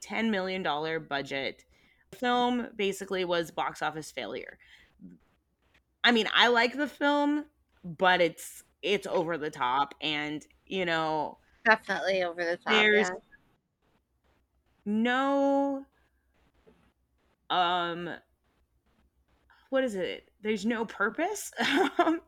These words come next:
Speaker 1: to the film
Speaker 2: <laughs>
Speaker 1: other
Speaker 2: Well
Speaker 1: than terror and trauma, I guess.
Speaker 2: Yeah, it's kind of a horror movie, really. Like,
Speaker 1: Yeah.
Speaker 2: it really is,
Speaker 1: Yeah.
Speaker 2: like, with how kind of terrifying it is to watch.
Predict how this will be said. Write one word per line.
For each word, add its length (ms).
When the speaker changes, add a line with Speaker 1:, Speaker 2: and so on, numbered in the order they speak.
Speaker 1:
to 80
the 140
film 400
Speaker 2:
<laughs> 280
Speaker 1:
other 320
Speaker 2:
Well 240
Speaker 1:
than 340
terror 520
and 260
trauma, 600
I 120
guess. 500
Speaker 2:
Yeah, 280
it's 200
kind 220
of 100
a 40
horror 460
movie, 360
really. 540
Like, 280
Speaker 1:
Yeah. 80
Speaker 2:
it 100
really 300
is, 220
Speaker 1:
Yeah. 100
Speaker 2:
like, 180
with 160
how 420
kind 180
of 120
terrifying 680
it 100
is 220
to 120
watch. 720